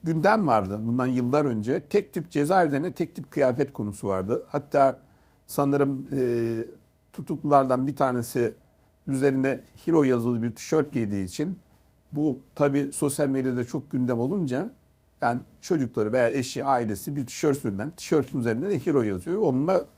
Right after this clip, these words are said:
e, onu görünce <laughs> rahatsız olmuşlar. Ve sonra bizzat Cumhurbaşkanı Erdoğan da bu konuya dahil olmuştu ve tek tip kıyafet gündeme gelmişti.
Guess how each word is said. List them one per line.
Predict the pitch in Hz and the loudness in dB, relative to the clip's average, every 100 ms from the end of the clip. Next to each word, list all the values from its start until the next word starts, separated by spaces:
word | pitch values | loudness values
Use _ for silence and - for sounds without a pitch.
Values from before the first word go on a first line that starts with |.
| - | -8
e, | 65 64 - | -8 -6 -6
onu | 151 147 | -4 2
görünce | 156 180 135 147 214 - | 4 4 2 0 -2 -2
<laughs> | 233 233 | 2 6
rahatsız | 170 123 | 6 4
olmuşlar. | 127 107 104 - 226 - - _ _ _ _ _ - | -2 -6 -6 -2 -2 -2 -20 _ _ _ _ _ 2
Ve | 220 - | 2 2
sonra | - 196 165 208 - - | 2 4 4 2 -2 -8
bizzat | 180 143 151 - | -4 0 0 2
Cumhurbaşkanı | 151 143 135 - 139 | 0 4 2 2 2
Erdoğan | 135 135 127 117 | 4 4 2 2
da | 110 | 0
bu | 107 | 0
konuya | 127 110 107 | -2 0 4
dahil | 131 127 117 | 6 6 4
olmuştu | 101 107 - | -2 -4 -2
ve | 202 | -2
tek | - 208 - | 0 0 -2
tip | 185 | -12
kıyafet | - 165 143 165 - | 2 4 4 0 -2
gündeme | 120 110 101 | -2 0 0
gelmişti. | 101 98 95 - 214 | -2 -2 -4 -2 -2